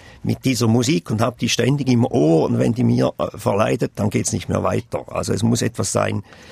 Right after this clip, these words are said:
das mich wirklich völlig überzeugt. Die zweite Anforderung ist eben, dass es eine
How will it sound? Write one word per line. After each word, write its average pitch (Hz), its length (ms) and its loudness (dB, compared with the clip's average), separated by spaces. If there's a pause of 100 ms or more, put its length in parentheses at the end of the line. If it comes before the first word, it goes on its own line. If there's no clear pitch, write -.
(220)
das 110 200 -4
mich - 200 -6
wirklich - 580 -4
völlig - 720 -2
überzeugt. - 800 -6 (1120)
Die 120 140 0
zweite 147 880 0
Anforderung 127 680 0
ist - 460 -4
eben, 120 240 0
dass 107 220 -2
es 113 160 -2
eine 98 640 -2